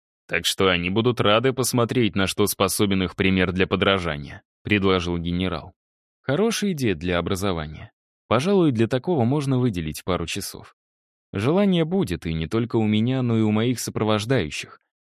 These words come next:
Я обернулся и окинул учителей вопросительным взглядом. Они неохотно согласились, но хотя бы возражать не стали. Мы с генералом договорились устроить демонстрацию в большом зале, где раньше проходили отборочные на имперские соревнования.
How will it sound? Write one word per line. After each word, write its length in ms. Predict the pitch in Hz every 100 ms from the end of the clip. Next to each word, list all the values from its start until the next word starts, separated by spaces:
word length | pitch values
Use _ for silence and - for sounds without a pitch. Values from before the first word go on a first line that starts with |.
| -
Я 240 | 92 107
обернулся 640 | 98 98 101 135 127 -
и 100 | 85
окинул 320 | 78 123 127
учителей 640 | 110 - 92 85 95 113 - _ _
вопросительным 840 | 92 98 - 92 107 104 98 95 90
взглядом. 540 | 82 101 101 78 - - _ _ _ _ -
Они 240 | 113 170
неохотно 480 | 190 170 - 196 170
согласились, 720 | 135 143 139 135 185 135 90
но 160 | 90 85
хотя 300 | 92 87 139
бы 160 | 147
возражать 560 | 135 135 139 135 160 -
не 100 | 82
стали. 400 | - 80 73 - _ _ _ _ _
Мы 160 | 104
с 80 | 107
генералом 600 | 95 107 107 127 113 78
договорились 600 | 78 85 92 135 170 123
устроить 400 | 110 - 147 156
демонстрацию 800 | 107 113 110 - 143 156 - 110
в 60 | 92
большом 380 | 98 95 117 104
зале, 320 | 110 143 80
где 220 | 78 85
раньше 320 | 95 120 -
проходили 480 | - 95 95 90 113
отборочные 720 | 104 90 127 139 120 110 104
на 140 | 98
имперские 500 | 92 95 113 - 107
соревнования. 840 | 101 104 101 101 107 104 76 80